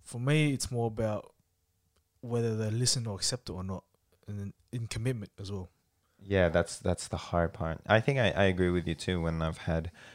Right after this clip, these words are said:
Speaker 2: times where I've discipled people who are younger Christians or, you know, youth in the past, I think, yeah, I, I can,
Speaker 1: Mm.
Speaker 2: that really resonates with me in that, yeah, the hard part is the part where you have to exercise patience,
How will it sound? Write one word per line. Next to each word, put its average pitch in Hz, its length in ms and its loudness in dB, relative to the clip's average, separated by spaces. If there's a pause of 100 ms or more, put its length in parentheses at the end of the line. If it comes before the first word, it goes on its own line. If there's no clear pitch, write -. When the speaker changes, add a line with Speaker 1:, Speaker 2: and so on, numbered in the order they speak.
(120)
Speaker 2:
times 85 420 0
where 82 160 2
I've 80 120 0
discipled 107 520 0
people 82 400 -4
who 92 100 -2
are 85 80 6
younger 117 340 0
Christians 113 680 -2
or, 80 300 2 (340)
you 90 80 -2
know, 87 80 4
youth 92 380 4
in 87 80 -4
the 76 60 -6
past, 87 680 6
I 92 60 0
think, 90 260 -4
yeah, 85 280 0
I, - 260 2
I 90 40 6
can, 85 300 -2
Speaker 1:
Mm. 87 140 -10
Speaker 2:
that 85 140 6
really 87 180 4
resonates 82 460 0
with 82 100 -6
me 85 160 -2
in 82 100 -2
that, 78 240 0
yeah, 107 160 2
the 82 100 4
hard 92 360 2
part 82 340 0
is 85 460 -4 (500)
the - 80 2
part 82 500 4
where 82 540 2 (1040)
you 95 140 -4
have 92 180 0
to 90 100 2
exercise - 460 -4
patience, - 640 -10